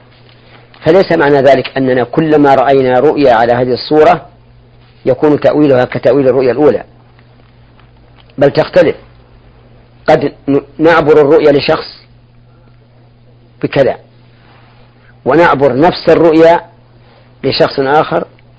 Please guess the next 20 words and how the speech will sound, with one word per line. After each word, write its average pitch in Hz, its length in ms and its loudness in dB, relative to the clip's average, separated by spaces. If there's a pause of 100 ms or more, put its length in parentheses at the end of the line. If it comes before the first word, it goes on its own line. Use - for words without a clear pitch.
(400)
ب-، 131 120 -6
ب-، 143 380 -4
ب-، 143 220 -6
بما 180 180 2
يخالف 135 400 2
ذلك. 101 440 -10 (2250)
وإذا 151 260 2
كان 139 220 0
هذا 135 440 2 (800)
فإني 131 400 -2
أنصح 120 520 -6 (280)
إخوان 127 340 -2
المسلمين 123 580 -8 (840)
عن 139 200 -2
اقتناء 143 680 -2
هذه 135 280 0
الكتب 120 360 -8 (760)
والمطالعة 139 760 2
فيها، 110 380 -6 (960)
وأقول: 143 460 0